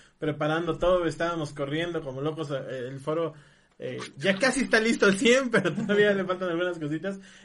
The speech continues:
y, y mientras estábamos acomodando algunas cosas, estábamos platicando con él, y él dice, "Es que me siento como si estuviera hablando con uno de mis grandes amigos, eh, de toda la vida", y este es el, el...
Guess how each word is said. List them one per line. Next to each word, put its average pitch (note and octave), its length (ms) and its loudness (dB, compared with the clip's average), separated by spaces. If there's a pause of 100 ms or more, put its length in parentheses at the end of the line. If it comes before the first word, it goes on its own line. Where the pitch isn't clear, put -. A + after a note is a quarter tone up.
y, F#3+ 480 0
y G3 40 4
mientras G3 460 2
estábamos C4 380 -6
acomodando G3+ 440 -4
algunas A3 280 -6
cosas, G#3+ 160 -8
estábamos A#3 300 -8
platicando F3 420 -8
con C3+ 120 -8
él, F#3 160 -6
y G3+ 120 -4
él B3+ 100 -2
dice, B3 440 -6 (340)
"Es G3+ 140 -2
que D4+ 120 -4
me B3+ 160 0
siento A#3+ 380 -6
como G#3 160 -8
si D3+ 80 -6
estuviera E3 300 -2
hablando G#3 260 -4
con F#3 100 -8
uno F#3+ 120 -4
de G3 60 -4
mis D3 220 -6
grandes F3 340 -6
amigos, F#3+ 540 -6 (460)
eh, C3 720 -4
de C3+ 80 -6
toda F3+ 200 0
la E3+ 120 0
vida", F3+ 520 0 (200)
y F3+ 160 -4
este B3 260 -2
es C#4 140 -6
el, A#3 200 -8
el... C#3 720 -4